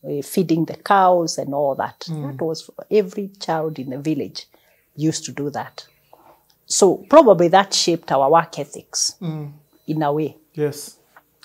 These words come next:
Speaker 1: Now, it was, um, so the food was in plenty. And of course, we had our cousins. That time, eh, the families were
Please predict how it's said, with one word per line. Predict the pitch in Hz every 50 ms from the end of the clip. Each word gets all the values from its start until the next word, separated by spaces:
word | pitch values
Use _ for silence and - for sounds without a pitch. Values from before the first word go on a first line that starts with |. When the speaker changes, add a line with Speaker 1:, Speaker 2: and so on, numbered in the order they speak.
| - - - - - - - _ _ _ -
Speaker 1:
Now, | 165 180 180 175 165 156 139 120 - - _ _ _ _
it | 202 202 - -
was, | 220 220 214 214 208 - -
um, | 214 202 202 202 202 202 208 202 208 202 - - - _ _ _ _ _ _ _
so | - - - 226 196 - -
the | 160 214 220
food | - - 320 285 190
was | 175 170 165 -
in | 175 151 156
plenty. | - - - 170 165 165 165 - - - - _ _ _ - 135 123 147 147 170 - _ _ _ _ _ _ _ _ _ _ _ _ _
And | 170 175 175 180
of | 185 180 -
course, | - 214 214 214 -
we | 165 156
had | 170 190 185 175 156 156
our | 147 147 147 151 151 147
cousins. | - - - 190 175 175 160 - - 175 165 175 175 -
That | - 196 233 247 -
time, | - 196 185 185 190 196 196 - - - - -
eh, | - - 165 165
the | 151 151 160
families | 156 - - 202 196 190 190 190 202 202 202 -
were | 156 147 151 151 156 151 143